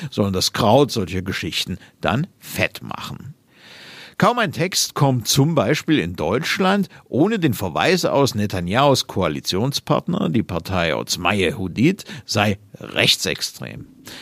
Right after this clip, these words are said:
Rechtsextrem bedeutet für ein deutsches Publikum nun immer auch nationalsozialistisch. Das muss jedem klar sein, der diesen Begriff auf israelische Verhältnisse anwendet.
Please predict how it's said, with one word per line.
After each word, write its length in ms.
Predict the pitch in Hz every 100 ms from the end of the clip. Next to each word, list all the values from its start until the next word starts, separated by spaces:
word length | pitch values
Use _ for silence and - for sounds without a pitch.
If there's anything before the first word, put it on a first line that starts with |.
| - - -
Rechtsextrem 960 | - 57 143 - 220 165 - 165 165 127
bedeutet 420 | 117 117 113 110
für 140 | 117
ein 180 | 87 87
deutsches 460 | 113 151 208 220 -
Publikum 600 | - 156 165 - 143 135
nun 260 | 127 156 -
immer 400 | 180 185 110 -
auch 380 | 98 127 139 - _ -
nationalsozialistisch. 1600 | 107 - 185 190 220 233 131 98 - 80 69 - - - - - - - -
Das 180 | 175
muss 160 | 190 151
jedem 280 | 156 120 113
klar 340 | 113 107 135
sein, 280 | 131 139 117
der 100 | 107
diesen 280 | 101 92 90
Begriff 420 | 90 104 139 123
auf 180 | 101 92
israelische 680 | 76 110 - 90 78 - 95
Verhältnisse 680 | 95 - 82 - - 156 -
anwendet. 720 | - 78 - - 117 - -